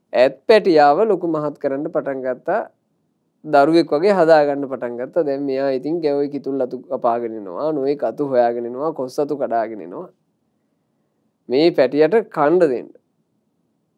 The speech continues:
ඌට කණ්ඩ දෙන්න ගමේ මිනිස්සුන්ටත් කියලා එක එක දේවල් දැන් ඇතෙකුට කණ්ඩ දෙන්න එපැයි. ඒවා ගෙන්න ගන්නවා.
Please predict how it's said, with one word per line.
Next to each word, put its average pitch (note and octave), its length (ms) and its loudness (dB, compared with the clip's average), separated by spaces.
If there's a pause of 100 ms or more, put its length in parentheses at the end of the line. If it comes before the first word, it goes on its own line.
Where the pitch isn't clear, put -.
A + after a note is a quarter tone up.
(160)
ඌට F3 300 6
කණ්ඩ D3+ 360 0
දෙන්න D3+ 180 0 (280)
ගමේ C#3+ 300 0
මිනිස්සුන්ටත් D3+ 680 -4
කියලා D3+ 360 2 (440)
එක A2+ 160 -4
එක E3+ 460 6
දේවල් C3 300 2
දැන් A#2+ 180 -6 (260)
ඇතෙකුට A2 720 -14
කණ්ඩ G2+ 300 -14
දෙන්න G3+ 200 -2
එපැයි. - 260 -10 (580)
ඒවා C#3 280 6
ගෙන්න D3 240 2
ගන්නවා. G#2 420 -4